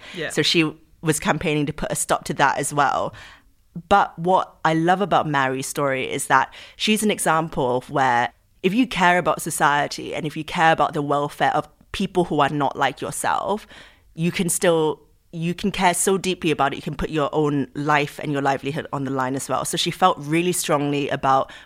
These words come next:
Speaker 2: women's rights and also the abolition of slavery,
Speaker 1: Mm.
Speaker 2: which, you know, at the time, for someone in the eighteenth century who's Irish, who's white, who's a woman, was not something that I don't, you know, she probably had never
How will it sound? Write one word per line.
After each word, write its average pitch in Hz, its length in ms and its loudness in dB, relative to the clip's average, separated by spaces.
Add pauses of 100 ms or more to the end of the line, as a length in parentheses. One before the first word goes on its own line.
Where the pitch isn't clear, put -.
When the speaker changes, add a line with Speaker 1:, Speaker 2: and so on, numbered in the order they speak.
Speaker 2:
women's 175 400 0
rights 143 240 0
and 110 140 -8
also 156 240 -2
the - 180 -4
abolition 135 560 -2
of - 160 -6
slavery, - 720 -6 (280)
Speaker 1:
Mm. 180 360 -12
Speaker 2:
which, - 340 0
you 185 100 -2
know, 160 180 2 (160)
at 160 140 2
the 240 60 -2
time, 160 460 -2
for 160 140 -4
someone 156 500 0 (120)
in 135 580 -2 (380)
the - 160 -6
eighteenth 165 360 -2
century 147 800 -2
who's 117 680 -6 (500)
Irish, 147 760 2
who's - 200 -10
white, 143 380 2
who's 151 200 -6
a 147 60 -4
woman, 143 560 0 (260)
was 170 140 2
not 220 180 2
something 180 360 -2
that 156 120 0
I 165 80 2
don't, 160 240 0
you 165 100 -2
know, 127 120 2
she 185 140 0
probably 190 380 2
had 170 200 0
never 151 600 2